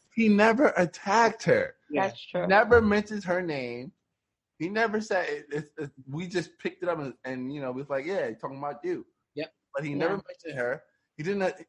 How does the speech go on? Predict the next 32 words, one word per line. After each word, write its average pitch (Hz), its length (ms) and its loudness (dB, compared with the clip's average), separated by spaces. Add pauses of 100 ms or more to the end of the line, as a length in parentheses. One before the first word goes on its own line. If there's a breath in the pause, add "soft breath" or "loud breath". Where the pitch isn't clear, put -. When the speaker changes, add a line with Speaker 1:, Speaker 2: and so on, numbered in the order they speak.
(100)
Speaker 1:
in 196 100 0
the 208 100 0
song, 220 440 4
he 190 80 -2
did 190 160 -8
not 185 320 0
degrade 156 580 2 (140)
w-, 123 280 -4
women 151 360 0
at 139 140 4
all. 123 500 4 (420)
Speaker 2:
Mm-hmm. 135 100 -18 (140)
Speaker 1:
At 196 140 8
all. 160 500 4 (840)
At 151 280 6
all. 156 280 6
You 165 120 -6
can, 196 200 -10
you 170 60 -8
can 170 160 -6
go 165 140 -2
through 170 180 -6
the - 20 -
lyrics. 135 680 0
Speaker 2:
Yeah. - 120 -14 (140)
Speaker 1:
He 156 80 -8
didn't 175 180 -2
say 160 200 -4
anything 170 640 -6
bad 143 320 2
about 127 380 -2
women. 123 240 -8